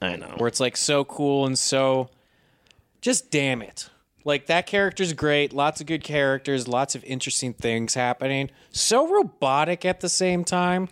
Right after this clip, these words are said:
Speaker 1: Yeah. Yeah, there's a lot of, like,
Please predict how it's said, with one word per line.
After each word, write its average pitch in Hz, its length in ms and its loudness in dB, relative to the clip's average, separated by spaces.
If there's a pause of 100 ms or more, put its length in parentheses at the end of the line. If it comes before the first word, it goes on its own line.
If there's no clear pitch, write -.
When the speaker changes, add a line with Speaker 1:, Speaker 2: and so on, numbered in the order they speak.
(200)
Speaker 1:
Yeah. 101 440 2 (880)
Yeah, 107 180 0
there's 123 220 0
a 156 80 2
lot 123 280 2
of, 110 140 0
like, 101 380 0